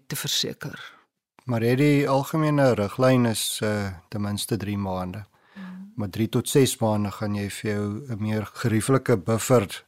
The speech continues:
Speaker 2: skep. En, eh, soos ons almal gesien het, mens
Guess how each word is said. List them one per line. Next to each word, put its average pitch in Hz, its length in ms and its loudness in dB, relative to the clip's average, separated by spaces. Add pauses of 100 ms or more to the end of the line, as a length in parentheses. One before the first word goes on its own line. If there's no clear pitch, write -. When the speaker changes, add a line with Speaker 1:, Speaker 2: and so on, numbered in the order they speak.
(120)
Speaker 2:
skep. - 500 0 (460)
En, 104 340 -4
eh, 101 340 -6
soos 104 240 -8
ons 113 80 -4
almal 113 180 0
gesien - 380 2
het, 113 140 4 (360)
mens 101 380 -6